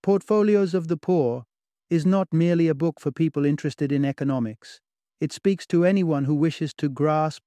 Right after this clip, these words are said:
the harsh realities faced by the world's poor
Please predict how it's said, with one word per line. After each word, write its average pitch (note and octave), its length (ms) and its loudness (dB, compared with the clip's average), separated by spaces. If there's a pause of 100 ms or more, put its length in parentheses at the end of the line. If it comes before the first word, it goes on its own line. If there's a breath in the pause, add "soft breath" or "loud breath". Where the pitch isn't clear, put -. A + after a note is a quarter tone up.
the C#3+ 120 -6
harsh E3 480 -4
realities D3+ 640 -2
faced C#3+ 380 -4
by C#3 120 -2
the C3 100 -2
world's C3 320 -2
poor B2 460 -2